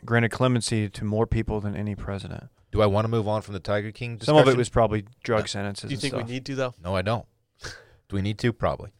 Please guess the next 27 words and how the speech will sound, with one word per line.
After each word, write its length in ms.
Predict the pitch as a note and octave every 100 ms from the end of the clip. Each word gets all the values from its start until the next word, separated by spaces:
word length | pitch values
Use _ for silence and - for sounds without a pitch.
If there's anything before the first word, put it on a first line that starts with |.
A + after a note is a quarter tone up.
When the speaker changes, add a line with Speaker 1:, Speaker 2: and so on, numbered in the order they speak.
| -
Speaker 3:
Okay. 160 | C#3+ -
Speaker 2:
Probably 240 | A2+ F2
time. 280 | - - F#2+ - - - -
Speaker 3:
Let's 180 | F3 -
talk 220 | A3+ A3
about 200 | F#3+ F#3
our 120 | D#3+
friends 360 | - D#3 D3 C#3+
in 140 | C3
Cumming. 460 | - C#3+ C3 A#2+ A#2 _ _ _ _ _ _ - _
Speaker 1:
Okay. 320 | A2+ G#2+ - A#2 - _ _ _ _ _ _ _ - - _ _ _
Speaker 2:
Grow 220 | C#3 G2+
up, 180 | C#2 C2
Will. 260 | D2 C#2+ C#2+ - _ _ _ _ _
Speaker 1:
I, 120 | - - _ _
I 120 | E3 A#3
had 160 | C4+
to 80 | E3+
go 160 | E3 D#3
back 240 | C#3+ B2+
and 160 | A#2 A2+
look. 160 | G2+
Is 100 | A2
this, 160 | F#3 F#3+
this 260 | D#3+ G#3
is 220 | E3+ A#2 A2
real? 400 | D#3+ A2 F2